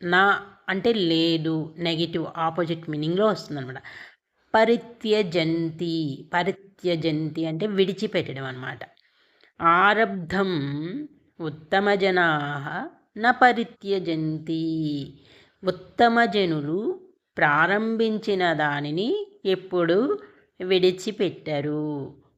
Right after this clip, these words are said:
మనం కూడా ఇప్పుడు సాంస్క్రిట్ నేర్చుకోవడం ప్రారంభించాం కాబట్టి మనందరం కూడా ఉత్తములమే అన్నమాట. అందుకని దీన్ని విడిచిపెట్టుకోకుండా సాధన చేస్తూ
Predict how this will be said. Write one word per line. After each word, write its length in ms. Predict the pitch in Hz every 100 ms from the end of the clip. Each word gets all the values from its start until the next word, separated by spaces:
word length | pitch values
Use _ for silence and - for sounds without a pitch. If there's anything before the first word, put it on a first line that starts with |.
| -
మనం 360 | 139 139 160
కూడా 240 | 170 175 180
ఇప్పుడు 720 | 175 170 170 170 156 135 -
సాంస్క్రిట్ 720 | - 156 151 160 175 190 190
నేర్చుకోవడం 840 | 160 147 175 165 - 156 175 185
ప్రారంభించాం 880 | 185 151 139 143 170 165 147 143 151 180 _ _ _ _ _ _
కాబట్టి 720 | 190 190 - 196 170 143 143 - _ _
మనందరం 520 | 151 151 147 147 151 160
కూడా 200 | 156 160
ఉత్తములమే 540 | 160 160 156 151 151
అన్నమాట. 340 | 135 135 131
అందుకని 840 | 131 170 156 165 175 175 151 151 156 - _ -
దీన్ని 200 | 190 190
విడిచిపెట్టుకోకుండా 1300 | 175 180 165 220 214 226 196 190 170 165 156 139 127 -
సాధన 460 | - 165 143 143 143
చేస్తూ 680 | 143 143 147 - 185 320